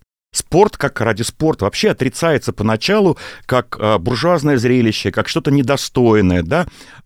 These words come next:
Спорт — это должен быть не ради результата, не ради победы, а это физкультура, да, это просто такое вот внерабочее, вне станка время, которое рабочий должен потратить на то,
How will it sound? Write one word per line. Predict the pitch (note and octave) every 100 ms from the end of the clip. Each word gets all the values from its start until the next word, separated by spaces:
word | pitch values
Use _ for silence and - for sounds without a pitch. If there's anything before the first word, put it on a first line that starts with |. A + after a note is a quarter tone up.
| -
Спорт — | - - G3 G#3+ -
это | - -
должен | G2 C#3+ D3 B2 G#2+
быть | F#2+ C#3 - -
не | A2 B2+ C3+ B2+
ради | D3+ E3 C#3+
результата, | B2 C3+ - B2 - F2
не | G2 A#2 A#2 A2+ G2+
ради | F#2+ D3+ D3
победы, | - B2+ A#2 A2 D#2+ D#2 - - -
а | G2
это | B2+ A#2
физкультура, | - A#2+ - C3 - D3+ C#3+ G2
да, | D2 A#2+ D3+
это | F#2
просто | - D#3+ F3+ A2+
такое | A#2+ - B2+
вот | A2+ G2+
внерабочее, | F2+ C#3+ C#3+ B2+ G#2+ B2+ G2+ - F2 E2+ - - -
вне | G2 C3+
станка | A#2 - B2+ C3 C3 G2 E2+
время, | E2+ A2 G#3+ G#3+
которое | - G#2+ A2 G2+
рабочий | G2 G2+ F#3 - G#2
должен | A2 G2+
потратить | - G#2 G#2 F#2+ -
на | F#2+ F#2
то, | G3